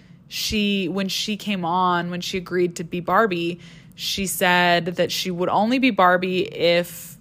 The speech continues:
like, she was like, the Barbie world, the dream world that Barbie lives in cannot be just, like, all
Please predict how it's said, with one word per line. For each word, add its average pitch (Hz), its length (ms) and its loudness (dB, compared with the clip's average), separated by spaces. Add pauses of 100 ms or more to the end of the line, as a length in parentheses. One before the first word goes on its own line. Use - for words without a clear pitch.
like, 190 120 -2
she - 120 -2
was 202 140 -2
like, 202 240 2
the 185 100 0
Barbie 202 500 4
world, 220 720 6
the 202 120 -2
dream 190 480 -4
world 254 520 2
that 190 140 -2
Barbie 175 300 0
lives 175 240 -4
in 208 220 -2
cannot 202 680 2
be 233 480 0 (540)
just, 196 260 -4
like, 185 220 2 (120)
all 175 560 4